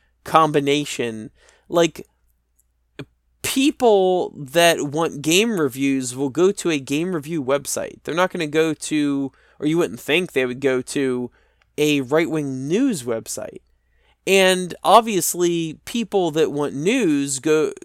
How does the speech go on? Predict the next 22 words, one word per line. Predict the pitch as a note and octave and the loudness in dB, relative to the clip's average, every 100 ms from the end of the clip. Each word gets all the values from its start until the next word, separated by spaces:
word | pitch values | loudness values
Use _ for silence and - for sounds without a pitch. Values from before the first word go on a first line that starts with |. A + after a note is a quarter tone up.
| - | -16
right-wing | A2+ D#3+ F3 B2+ B2 | -2 0 0 -2 -4
news, | A2+ B2 - | -6 -6 -4
go | - D3+ | 2 2
to | C#3+ - D3+ | 0 -4 -2
a | C#3 | 0
right-wing | C3 C#3+ B2+ C#3+ | 0 0 -2 2
website. | F3+ G3 - - - _ _ _ _ _ _ | 2 4 -2 -8 -12 _ _ _ _ _ _
But | B2+ C#3 D#2 | -2 0 0
n-, | B2+ D3 C#3+ C#3 - - | -4 -6 -6 -8 -12 -6
left-wing | D3 G3+ B3 G3 F3 D3 | 4 4 4 -2 -4 -4
people | D#3 D3 D3+ | -6 -4 -2
are | C#3 | -2
probably | - - C4 E4 G3+ F#3 | -2 2 4 2 0 0
not | F#3 E3 | 2 2
going | D#3 D3+ | 2 0
to | D3 | 2
that | C#3 | 2
website | F#3 G3 G3+ D#3+ | 2 0 -2 -2
because | D#3 D3+ | -4 -2
they're | C#3+ | 0
ideological | C#3 C#3 C#3 F#3+ A3 E3 C3 | 0 2 4 4 4 -2 -6
problems | C3 A2+ G#2+ G#2+ - - | 0 -2 -2 -10 -12 -16